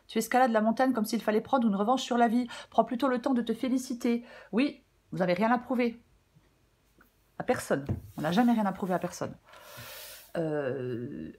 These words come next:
alerte au bol d'air, action spontanée. Travaille discrètement avec tes envies spontanées, ce sont elles tes balises intérieures. Plus tu t'autorises à te libérer de tes pensées et à te laisser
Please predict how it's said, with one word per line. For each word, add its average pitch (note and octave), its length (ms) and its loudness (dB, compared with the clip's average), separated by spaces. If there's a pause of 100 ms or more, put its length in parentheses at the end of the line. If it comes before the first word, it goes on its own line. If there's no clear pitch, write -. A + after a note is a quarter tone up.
(140)
alerte D4 260 4
au C#4 60 0
bol B3+ 160 6
d'air, C#4+ 160 6
action C4 240 0
spontanée. A#3+ 480 0 (180)
Travaille C4 280 4
discrètement D4 520 4
avec B3 160 4
tes B3 180 2
envies B3+ 180 4
spontanées, B3+ 460 4
ce C4 120 -4
sont A#3 160 0
elles B3+ 180 2
tes A#3+ 140 -2
balises A#3 400 2
intérieures. D4+ 640 6
Plus D#4+ 160 2
tu C4+ 120 -4
t'autorises C#4+ 560 0
à A3 60 -2
te G3+ 140 -4
libérer B3 560 2 (400)
de G#3 100 0
tes A3 160 0
pensées C4+ 520 2
et G3+ 100 2
à F3+ 40 4
te G3+ 120 -4
laisser F#3+ 340 0